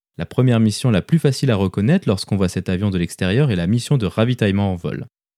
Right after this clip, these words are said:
L'A trois cent trente M R T T est équipé d'une grande perche de ravitaillement présente le long de l'arrière du fuselage, similaire au ravitailleur américain tel que le K C quarante-six dont nous avons parlé lors de l'épisode vingt-deux.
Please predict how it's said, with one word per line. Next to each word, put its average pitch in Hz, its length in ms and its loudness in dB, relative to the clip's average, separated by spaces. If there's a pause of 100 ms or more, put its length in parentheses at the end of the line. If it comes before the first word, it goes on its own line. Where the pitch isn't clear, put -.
(160)
L'A 107 100 0
trois - 160 -2
cent 104 140 0
trente - 260 -4
M 98 100 2
R 95 120 0
T 107 120 -4
T 185 140 0
est 131 140 0
équipé 104 340 -2
d'une 92 220 -4
grande 139 260 0
perche 123 220 0
de 98 80 -2
ravitaillement 92 580 0
présente 113 400 -4
le 95 60 -2
long 120 240 0
de 101 80 -2
l'arrière 120 400 0
du 98 100 -4
fuselage, 110 480 -4
similaire 156 480 2
au 110 100 4
ravitailleur 113 540 0
américain 92 500 0
tel 107 200 -4 (120)
que 107 120 -4
le 90 100 -2
K 147 180 -2
C 139 160 -2
quarante-six 101 420 -2
dont 110 100 0
nous 92 180 0
avons 85 160 -2
parlé 95 300 -4
lors 113 160 -4
de 92 80 -2
l'épisode 87 420 -2
vingt-deux. 92 400 0